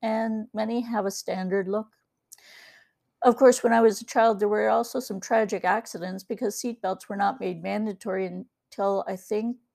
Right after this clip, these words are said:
I was in my teens. Now, that was a good change.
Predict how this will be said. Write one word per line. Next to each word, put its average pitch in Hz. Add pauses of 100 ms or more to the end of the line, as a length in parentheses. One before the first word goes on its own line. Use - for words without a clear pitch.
(120)
I 196
was 196
in 190
my 170
teens. 208 (340)
Now, 220
that 254
was 381
a 392
good 214
change. 180